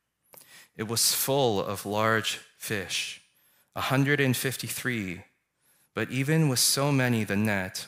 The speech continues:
was not torn. Jesus said to them, 'Come and have breakfast.' When they had finished eating, Jesus said to Simon Peter,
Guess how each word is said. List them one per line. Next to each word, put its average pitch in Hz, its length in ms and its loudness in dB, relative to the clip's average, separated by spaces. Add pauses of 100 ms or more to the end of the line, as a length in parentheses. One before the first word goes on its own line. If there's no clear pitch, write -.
was 104 180 -4
not 92 300 -4
torn. 92 460 -8 (1500)
Jesus 123 300 0
said 147 220 2
to 120 100 -2
them, 104 240 2
'Come 123 340 0
and 92 200 -6
have 110 460 -4
breakfast.' - 680 -6 (1900)
When 117 120 0
they 123 80 4
had 120 160 4
finished 143 420 2
eating, 120 420 0
Jesus 113 320 -4
said 110 360 0
to - 80 -6
Simon 104 400 0
Peter, 92 420 -10